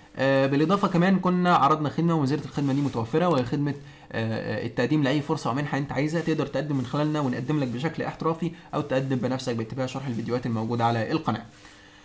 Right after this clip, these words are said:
وعشان توصلك أي حاجة جديدة من القناة بتاعتنا يا ريت تعمل سبسكرايب وتضغط على الجرس الصغير ده عشان كل الفرص توصلك بسهولة. وأحب أنوه كمان إن جميع روابط جروباتنا على الواتساب وجروبنا على الفيسبوك، روابط التقديم الخاصة بالمنحة اللي هنتكلم عليها النهاردة هتلاقوها موجودة في صندوق الوصف أسفل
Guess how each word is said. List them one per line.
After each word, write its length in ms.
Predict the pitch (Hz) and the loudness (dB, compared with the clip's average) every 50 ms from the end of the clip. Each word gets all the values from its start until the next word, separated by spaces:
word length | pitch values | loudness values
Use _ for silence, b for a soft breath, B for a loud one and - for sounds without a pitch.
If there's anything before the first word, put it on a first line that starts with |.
| B B B | B B B
وعشان 300 | - 120 127 - 185 190 | 0 0 2 2 2 2
توصلك 380 | 190 190 170 - 190 180 175 180 | 2 2 2 2 2 2 2 2
أي 60 | 170 | 0
حاجة 140 | 165 180 165 | 0 0 0
جديدة 240 | 156 175 170 170 165 | 0 0 2 2 4
من 60 | 170 | 2
القناة 260 | 170 165 - 151 165 | 2 2 0 -2 -2
بتاعتنا 440 | 160 - - 131 170 175 - 196 185 | -2 -2 0 0 0 0 0 0 2
يا 100 | 170 139 | 2 2
ريت 200 | 135 143 139 - | 0 0 0 -2
تعمل 180 | 143 135 135 | -2 -2 -2
سبسكرايب 600 | 131 - 165 160 160 - - 160 170 190 202 185 | -2 -2 -2 -2 -2 -2 -2 0 0 2 2 0
وتضغط 340 | 156 135 - 160 160 151 151 | -2 0 0 0 0 0 0
على 120 | 143 123 131 | 0 -2 0
الجرس 260 | 127 143 147 147 135 | 0 0 0 0 -2
الصغير 280 | - - 147 143 139 135 | -2 -2 -2 0 0 0
ده 140 | 123 131 117 | 0 -2 -4
عشان 220 | 113 - - 147 | -4 -4 -4 -6
كل 140 | 135 - 151 | -4 -2 -2
الفرص 360 | 143 131 - - 147 139 - | -2 -2 -4 -4 -6 -6 -4
توصلك 340 | - 131 117 - 147 143 131 | -6 -6 -4 -2 -2 -2 -2
بسهولة. 420 | 110 95 - - - 160 180 202 202 B B B B B B | -2 -4 -6 -4 -2 -2 0 -2 -2 B B B B B B
وأحب 280 | - - - 170 160 151 | -6 -2 0 0 0 2
أنوه 220 | 147 160 165 165 | 2 4 4 2
كمان 380 | 156 - 131 143 160 165 160 135 | 2 2 0 2 2 2 2 2
إن 60 | 127 | 0
جميع 240 | 127 131 139 147 151 | 0 2 2 2 4
روابط 200 | 147 147 143 147 | 4 4 2 0
جروباتنا 560 | 127 117 - 123 117 139 135 - 151 143 135 | -2 -2 -4 -2 -2 -2 -2 -2 0 2 4
على 360 | 123 131 139 131 120 - 98 | 4 4 2 2 -2 -4 -6
الواتساب 500 | - 113 - 120 123 - - 139 139 131 | -8 -6 -4 -4 -4 -4 -2 -4 -4 -2
وجروبنا 300 | 131 110 135 135 135 135 | -2 -2 -2 0 0 -2
على 60 | 117 113 | -2 -2
الفيسبوك، 420 | - 143 131 - 139 131 - - | -2 -4 -4 -2 -4 -6 -4 -4
روابط 160 | 123 120 135 | -4 -4 -4
التقديم 380 | 131 - - 127 - 123 135 131 | -4 -6 -6 -4 -2 -2 -2 -4
الخاصة 340 | 120 - 139 127 - - 117 | -4 -6 -8 -8 -6 -4 -4
بالمنحة 460 | 117 127 113 113 120 127 123 - 123 | -2 -2 -2 -2 -2 -4 -4 -4 -4
اللي 100 | 120 117 | -4 -4
هنتكلم 360 | 117 113 117 - 139 135 127 | -4 -6 -4 -4 -2 -2 0
عليها 140 | 117 127 131 | 0 0 0
النهاردة 400 | 123 120 127 139 170 175 185 185 - B B B B B B | 0 0 0 0 0 0 -2 -4 -6 B B B B B B
هتلاقوها 300 | B 127 - 135 147 147 | B -2 0 2 4 4
موجودة 280 | 135 123 123 135 139 131 | 4 2 2 2 0 0
في 140 | 127 - 131 | -2 -2 -4
صندوق 320 | - - 123 120 131 131 | -4 -2 -2 -2 0 0
الوصف 300 | 120 117 120 117 - - | 0 0 -2 -2 -4 -6
أسفل 300 | - 117 - - - 113 | -8 -8 -8 -8 -8 -10